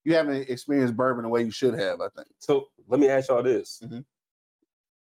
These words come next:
Speaker 2: Does your bourbon palate, does it ever change, right? Because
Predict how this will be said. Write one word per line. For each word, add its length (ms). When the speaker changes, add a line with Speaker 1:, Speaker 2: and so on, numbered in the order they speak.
Speaker 2:
Does 300
your 500
bourbon 440
palate, 400
does 180
it 80
ever 220
change, 640
right? 280
Because 580